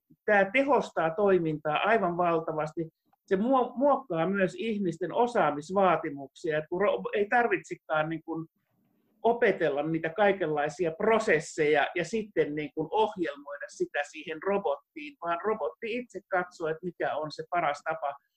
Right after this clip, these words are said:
joku tehtävä saada tehokkaasti tehtyä. Ja robotti on, se koostuu näistä kolmesta asiasta, elikkä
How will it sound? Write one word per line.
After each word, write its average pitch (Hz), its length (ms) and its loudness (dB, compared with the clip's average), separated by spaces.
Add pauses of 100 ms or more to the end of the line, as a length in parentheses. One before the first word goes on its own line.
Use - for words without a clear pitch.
(300)
joku 165 460 0 (340)
tehtävä 185 440 2
saada 156 380 0
tehokkaasti 143 680 -4
tehtyä. 180 600 -6 (720)
Ja 170 320 -2 (160)
robotti 240 500 0
on, 233 240 2
se 247 120 -2
koostuu 190 520 2
näistä 233 280 0
kolmesta 185 600 2
asiasta, 165 580 0
elikkä 165 560 2